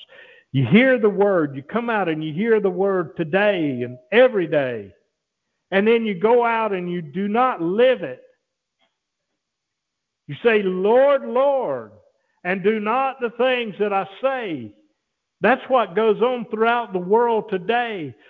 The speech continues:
Let's don't let that be once proclaimed in our life. And he says that rains came and the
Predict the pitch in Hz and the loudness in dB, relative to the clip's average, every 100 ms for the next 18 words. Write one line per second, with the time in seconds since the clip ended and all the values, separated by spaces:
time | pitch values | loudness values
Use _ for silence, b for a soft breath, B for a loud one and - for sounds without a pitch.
0 | b 196 247 269 - 208 254 254 214 220 | b 4 4 4 -2 -2 0 -2 -2 -4
1 | 240 226 220 233 220 196 233 226 196 208 | -4 -4 -2 -2 -4 -6 -6 -6 -6 -4
2 | 269 294 262 190 - - 180 - 175 170 | 0 0 0 -4 -14 -8 -8 -6 -4 -4
3 | 151 147 143 139 127 120 110 98 95 _ | -4 -4 -4 -4 -4 -4 -6 -8 -16 _
4 | _ _ _ _ _ _ _ _ _ _ | _ _ _ _ _ _ _ _ _ _
5 | _ _ _ _ _ _ _ _ _ _ | _ _ _ _ _ _ _ _ _ _
6 | _ _ _ - 107 - 123 120 113 123 | _ _ _ -18 -18 -6 -4 -2 -2 -2
7 | 123 - - _ _ _ _ _ _ _ | -4 -12 -20 _ _ _ _ _ _ _
8 | _ _ _ 98 107 131 135 131 - - | _ _ _ -6 -2 0 0 -2 -4 2
9 | 135 135 135 131 101 | 4 4 0 -2 -4